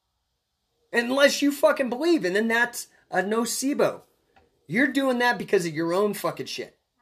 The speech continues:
Right? So, so what,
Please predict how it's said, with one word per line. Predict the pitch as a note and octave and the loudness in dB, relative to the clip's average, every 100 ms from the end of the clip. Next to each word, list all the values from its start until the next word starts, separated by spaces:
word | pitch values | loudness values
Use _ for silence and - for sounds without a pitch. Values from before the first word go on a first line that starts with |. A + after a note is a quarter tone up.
| _ _ _ _ _ - | _ _ _ _ _ -8
Right? | C3 G#3+ C4 - _ _ _ _ _ - - | -2 -2 -2 -8 _ _ _ _ _ -20 -4
So, | - G#3+ - - _ | 6 6 6 -6 _
so | - G3+ | 2 4
what, | F3 F3+ D4 E4 - | 4 6 8 8 4